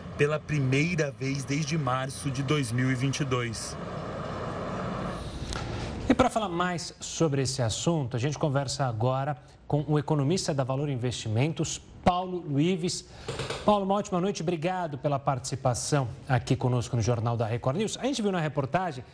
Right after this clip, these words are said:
Speaker 2: sob-, sobre a confiança no setor empresarial,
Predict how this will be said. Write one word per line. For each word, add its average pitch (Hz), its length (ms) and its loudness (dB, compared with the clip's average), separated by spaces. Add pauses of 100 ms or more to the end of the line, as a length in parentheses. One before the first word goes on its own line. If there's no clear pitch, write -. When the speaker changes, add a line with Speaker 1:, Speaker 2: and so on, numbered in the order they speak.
(240)
Speaker 2:
sob-, 175 280 0 (200)
sobre 185 380 4
a 175 60 -4
confiança 190 720 0 (220)
no 175 120 4
setor 175 380 2
empresarial, 170 720 0